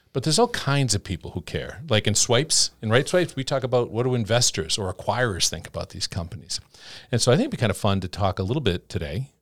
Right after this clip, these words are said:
about how do we look at companies to decide, is, is it a good idea to do anything with them? Is it better to run screaming into the night? And how can folks who maybe aren't us figure it all out?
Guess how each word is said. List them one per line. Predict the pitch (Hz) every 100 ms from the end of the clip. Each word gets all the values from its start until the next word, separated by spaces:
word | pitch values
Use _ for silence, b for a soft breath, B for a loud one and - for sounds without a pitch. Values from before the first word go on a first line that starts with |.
| _ -
about | 90 104 98 101 - _ _ _ _ _
how | - 123
do | 131
we | 123
look | 110 120 -
at | 101 -
companies | - 113 113 95 92
to | -
decide, | 90 - 92 90 90 -
is, | 95 92 - -
is | 98
it | 95
a |
good | 92 101
idea | 101 98 95
to | 95
do | 98 104
anything | 110 117 90 78
with | - -
them? | - 147 - _ _
Is | 92 87
it | 85
better | 92 90
to | 90
run | 87 90
screaming | - - - 92 95 92
into | 98 123
the | 117
night? | 78 87 - _ 101
And | 95 95 92 87
how | 107 101
can | 113 107 104 101
folks | - 101 -
who | 101
maybe | 98 101
aren't | 98 95
us | 120 110 - -
figure | - 98
it | 101
all | 101 -
out? | -